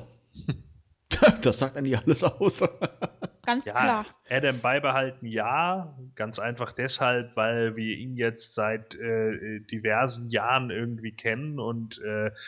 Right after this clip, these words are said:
Speaker 3: ich weiß nicht, ähm, jetzt nochmal wieder den Alcala-Canon einzuführen, würde ich persönlich ein bisschen müßig finden.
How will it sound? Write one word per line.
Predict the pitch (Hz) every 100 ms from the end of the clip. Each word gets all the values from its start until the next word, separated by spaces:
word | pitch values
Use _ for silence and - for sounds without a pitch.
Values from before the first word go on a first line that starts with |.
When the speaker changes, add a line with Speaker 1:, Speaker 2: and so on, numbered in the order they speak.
| - - -
Speaker 3:
ich | 120 -
weiß | 117 139 139
nicht, | 127 - 123
ähm, | 123 120 117 113 110 _ 120
jetzt | - 131 -
nochmal | 123 120 127 131
wieder | 127
den | 120 117
Alcala-Canon | 107 117 - - 117 135 127 - 127 135 131
einzuführen, | 101 123 131 123 - 127 127 123 113 -
würde | 117 127 123
ich | 110 131 -
persönlich | 120 110 120 131 113
ein | 110
bisschen | 107 - 104 98
müßig | 104 117 113 113 -
finden. | 95 95 - 151